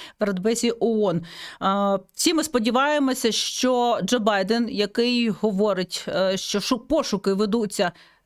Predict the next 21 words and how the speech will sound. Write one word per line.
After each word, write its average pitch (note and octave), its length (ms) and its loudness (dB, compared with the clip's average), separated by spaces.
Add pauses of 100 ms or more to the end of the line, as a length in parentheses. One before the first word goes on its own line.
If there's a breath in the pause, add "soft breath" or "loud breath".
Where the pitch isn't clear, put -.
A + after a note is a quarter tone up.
там F3+ 160 0
п'ять A3 300 -2
і G#3 40 0
шість, - 220 0
ну, A3 80 0
скажімо F#3+ 340 0
так, F3 240 -2
умовно, G#3 380 2
шість B3+ 280 -2
мільярдів G#3+ 540 0 (300 loud breath)
доларів G3+ 440 0
допомоги G#3 500 0
Україні G3+ 640 0
для F3+ 640 0
військових, G3 1080 -2
ну, F3+ 80 -6
скажімо, E3+ 320 -6
оборонних G3 680 0 (260 loud breath)
зусиль, A3+ 440 0 (380 loud breath)
вони A#3+ 240 2
знайдуться. A#3+ 720 2